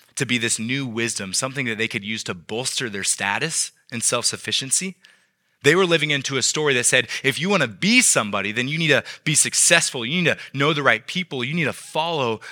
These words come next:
the right leaders. And do we not struggle with this too? Sometimes we don't always want the cross either. Because I think we have to admit that we're fools. When it comes to the cross, we have to admit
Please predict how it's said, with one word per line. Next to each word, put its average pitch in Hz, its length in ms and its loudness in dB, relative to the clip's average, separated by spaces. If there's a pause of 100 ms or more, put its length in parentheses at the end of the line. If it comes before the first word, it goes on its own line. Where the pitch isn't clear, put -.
(120)
the 123 120 0
right 120 260 4
leaders. 143 520 -6 (960)
And 135 140 2
do 165 120 2
we 202 120 2
not 180 180 6
struggle 160 340 0
with 135 160 0
this 107 240 0
too? 123 320 -8 (840)
Sometimes 160 580 0
we 151 80 -6
don't 151 160 -4
always 127 300 -6
want 120 140 -10
the 110 60 -6
cross 113 640 -12
either. 95 380 -14 (1300)
Because 143 240 0
I 127 80 2
think - 640 -4 (840)
we 120 140 -4
have 139 160 2
to 127 120 -6
admit 110 400 -6
that 107 140 -6
we're 98 120 -14
fools. - 680 -14 (580)
When 120 120 -2
it 117 80 -4
comes 165 320 -2
to 143 60 -6
the 110 100 -10
cross, 123 400 2
we 117 100 -6
have 127 160 -2
to 113 120 -6
admit 110 360 -4